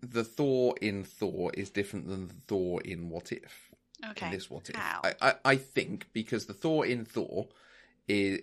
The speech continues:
Speaker 1: is wanting to go off and fight. He is being crowned to take over from Odin.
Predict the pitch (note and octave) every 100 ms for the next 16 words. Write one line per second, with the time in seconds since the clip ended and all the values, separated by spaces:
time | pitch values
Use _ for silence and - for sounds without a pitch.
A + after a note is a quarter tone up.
0 | - D#3 C3 A2 A2 G2 A2+ G2+ F#2+ G2+
1 | F#2+ F#2+ - F#2 F#2 - F2+ - - A#2
2 | A2 G2+ - G2+ F#2+ F#2+ - C3 B2 B2
3 | A#2+ A#2+ A#2 A#2 - _ _ _ _ _
4 | _ _ - E2 G2+ F#2 G2 G#2 A2+ A#2
5 | A#2 A#2+ A#2 A#2 B2